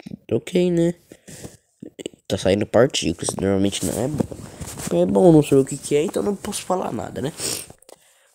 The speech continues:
Tem um castelo aqui, mas deixa eu ver o que tá escrito. Ah, não, isso aqui não me engana, não. Certeza que deve ter uma passagem secreta. Nada,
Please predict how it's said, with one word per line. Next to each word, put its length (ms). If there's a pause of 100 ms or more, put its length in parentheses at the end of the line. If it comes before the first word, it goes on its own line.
Tem 100
um 120
castelo 880
aqui, 420 (440)
mas 600
deixa 320
eu 40
ver 120
o 40
que 60
tá 60
escrito. 560 (840)
Ah, 300
não, 260
isso 140
aqui 140
não 100
me 80
engana, 360
não. 220
Certeza 680
que 80
deve 140
ter 100
uma 120
passagem 360
secreta. 540 (1500)
Nada, 720